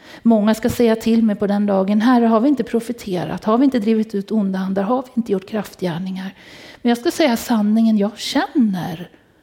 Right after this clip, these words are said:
och har aldrig känt er. Ganska hårda ord av Jesus. Han är ju oftast väldigt,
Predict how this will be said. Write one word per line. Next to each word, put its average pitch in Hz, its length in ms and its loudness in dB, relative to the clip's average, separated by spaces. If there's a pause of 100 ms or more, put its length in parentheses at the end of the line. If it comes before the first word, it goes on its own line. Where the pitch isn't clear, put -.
(440)
och 233 100 0
har 247 100 0
aldrig 247 320 0
känt 196 480 -8
er. - 400 -16 (1120)
Ganska 190 220 -8
hårda 254 460 0
ord 202 140 0
av 196 80 0
Jesus. 196 500 -4
Han 220 160 2
är 226 60 4
ju 240 60 4
oftast - 340 -4
väldigt, 190 440 0